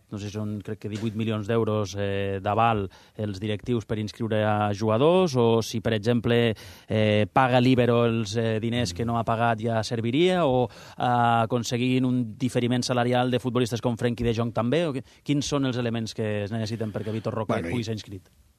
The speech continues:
Speaker 2: Vostè, vostè ha anomenat diverses, eh, coses i, evidentment, pot ser una combinació, eh, de coses, però, en qualsevol cas, jo crec que encara és un pèl prematur parlar de, del mercat, eh, en aquest cas de, d'hivern, perquè no tenim encara la visibilitat de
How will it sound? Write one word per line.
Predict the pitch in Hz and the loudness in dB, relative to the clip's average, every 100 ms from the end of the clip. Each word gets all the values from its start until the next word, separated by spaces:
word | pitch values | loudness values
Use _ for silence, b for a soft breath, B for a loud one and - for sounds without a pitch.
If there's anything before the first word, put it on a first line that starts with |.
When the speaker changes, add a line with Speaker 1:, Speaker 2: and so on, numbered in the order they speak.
| _ - | _ -12
Speaker 2:
Vostè, | 139 113 - 120 107 | -6 -4 -2 -2 -2
vostè | 117 - | -2 0
ha | 120 | 0
anomenat | 117 117 110 107 | 2 0 -2 -2
diverses, | 110 110 110 107 107 107 | -2 0 0 -2 -2 -2
eh, | 101 101 101 98 | -2 -2 -4 -2
coses | 123 117 147 123 | -2 2 2 2
i, | 110 | 0
evidentment, | 101 98 98 101 104 | 0 0 0 0 -2
pot | 104 | -2
ser | 117 | -2
una | 101 | -2
combinació, | 101 98 90 87 - 87 85 | -2 -4 -4 -6 -6 -8 -6
eh, | 107 | -4
de | 120 95 | -4 -4
coses, | 95 120 147 B B B - | -4 -4 -6 B B B -6
però, | 95 98 95 87 | -2 -2 -2 -4
en | 92 | -6
qualsevol | 95 - 101 101 | -6 -4 -2 -2
cas, | - 107 113 - | -2 -2 -2 -6
jo | 202 131 101 | -10 -8 -8
crec | 92 95 | -6 -6
que | |
encara | 98 101 98 | -6 -6 -2
és | |
un | 104 98 | -2 -2
pèl | 95 92 92 | -4 -8 -6
prematur | 98 95 95 104 101 117 B B B _ | -4 -4 -4 -2 -2 -4 B B B _
parlar | - 95 98 98 101 | -6 -4 -2 -2 -2
de, | 107 101 98 92 92 | -2 -2 -2 -6 -6
del | 92 92 | -6 -6
mercat, | 87 - - 98 | -6 -4 -4 -6
eh, | 85 107 | -4 -2
en | 107 | -2
aquest | 92 92 | -6 -10
cas | - 90 90 | -8 -8 -8
de, | 90 90 90 | -8 -6 -6
d'hivern, | 90 90 87 107 | -8 -6 -8 -8
perquè | 104 110 101 98 | -8 -10 -14 -12
no | 98 95 | -10 -10
tenim | 92 98 98 | -8 -6 -6
encara | 92 92 92 98 | -6 -8 -6 -4
la | 98 | -4
visibilitat | 95 82 90 90 92 95 98 | -4 -6 -8 -8 -10 -6 -6
de | 110 120 92 | -8 -10 -8